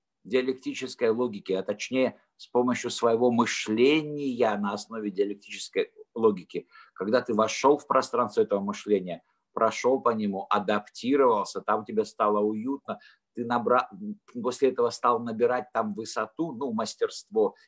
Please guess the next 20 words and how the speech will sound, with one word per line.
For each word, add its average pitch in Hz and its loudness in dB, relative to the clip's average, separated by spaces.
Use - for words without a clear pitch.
и 104 -6
стал 113 0
мастером 110 -2
этого 101 -4
мышления, 156 -4
это 120 -4
нужно 107 -6
только 156 4
тебе 101 -2
для 92 -2
одного. 90 -4
Чтобы, 117 4
рассматривая 117 0
действительность 104 -6
в 92 -12
виде 104 -4
модели, 104 0
видя 123 0
это - 0
единство 104 -2